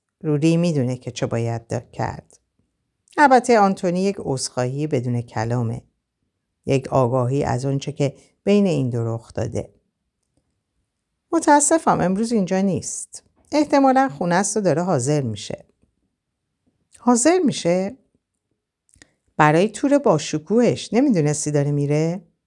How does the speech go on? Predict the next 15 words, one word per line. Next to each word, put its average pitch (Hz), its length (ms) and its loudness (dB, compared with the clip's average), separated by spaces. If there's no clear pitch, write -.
«یه 359 120 4
جورایی 294 320 4
امیدوار 214 480 2
بودم 240 280 0
نره. 233 480 0
حداقل 165 580 0
نه 208 160 2
الان.» 123 520 -4
دست 302 300 2
توی 254 120 2
کیفش 226 480 -2
می‌بره 185 320 0
و 175 160 0
یادداشتی 135 640 -2
می‌نویسه. - 600 -8